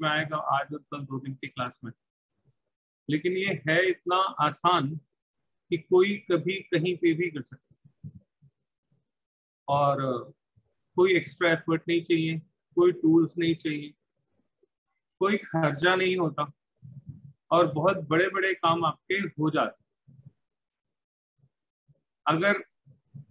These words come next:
सही तरीके से आप इसको करोगे,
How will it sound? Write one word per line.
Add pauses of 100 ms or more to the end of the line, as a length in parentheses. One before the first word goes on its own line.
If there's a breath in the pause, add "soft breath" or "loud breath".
(840)
सही
तरीके
से
आप
इसको
करोगे,